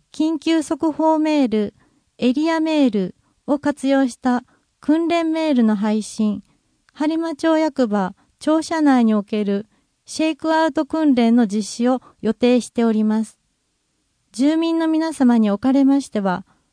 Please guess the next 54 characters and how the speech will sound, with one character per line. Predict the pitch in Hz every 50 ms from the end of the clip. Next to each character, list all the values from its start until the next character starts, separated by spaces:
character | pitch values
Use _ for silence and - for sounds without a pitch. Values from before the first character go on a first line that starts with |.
| _ _ _
こ | - 302 311
の | 320 330
機 | 277 - -
会 | - 294 277 262 247
に | 226 220
ぜ | 190 214 262 254
ひ、 | 240 240 220 214 208 - _ _ _ _ _ _ _
シ | _ - - 302
ェ | 311
イ | 320 277
ク | - 320 320
ア | 311
ウ | 311 269
ト | - 302
訓 | 277 - 311 311 294 269
練 | 247 240 233 226
の | 220 208
実 | 185 196 214 202
施 | - - - 220
や、 | 226 220 214 214 220 _ _ _ _ _ _ _ _ _ _
津 | - - 285
波 | 302 302 302 311 320
発 | 302 302 330 320 269
生 | - - 311 302 285
時 | 226 214 202
の | 196 190 180 175 - _ _ _ _ _ _ _ _
行 | - 285 311 320 320
動 | 269 320 320 311
確 | - 330 320 - - 269
認 | 254 247 240 247 269 277
を | - - _ -
お | 202 208
願 | 220 226 214 226 226 226
い | 226
い | 220
た | - 226 220
し | - - 220
ま | 214 214 220 214
す。 | - _ _ _ _ _ _ _ _ _ _ _ _ _ _ _ _ _
問 | - 277 294 302
い | 311 311
合 | 302
わ | 302 302 302
せ、 | - - 285 285 269 262 - _ _ _ _ _ _ _ _
危 | - - 277 311 311
機 | -
管 | - 302 294 302 294
理 | 294 302
グ | 254 285 294
ル | 285 285 277 254
ー |
プ、 | - _ _ 202 202 180 180 - _ _ _ _ _ _ _ _ _ _ _ _ _
電 | 208 202 262 277 285 277
話、 | 269 277 269 269 -